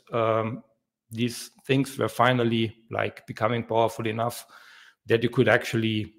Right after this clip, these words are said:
use, uh, C plus plus on it. And also there was, uh, the beginning of embedded Linux. I can, uh, remember, uh,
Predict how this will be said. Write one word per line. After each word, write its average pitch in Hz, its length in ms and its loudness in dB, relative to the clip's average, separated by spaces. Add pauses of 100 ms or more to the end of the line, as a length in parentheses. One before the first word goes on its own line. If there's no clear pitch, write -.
(100)
use, 131 560 2
uh, 107 560 0
C - 180 -2
plus 123 180 -4
plus 147 300 0
on 139 260 0
it. 135 300 0 (640)
And 120 140 0
also 120 960 6
there 110 220 -2
was, 113 640 2
uh, 113 160 2
the 110 100 -4
beginning 120 480 2
of 107 340 2 (220)
embedded 107 320 -4
Linux. 139 520 0 (600)
I 107 80 -4
can, 123 400 4
uh, 117 220 4
remember, 113 680 4 (680)
uh, 110 320 0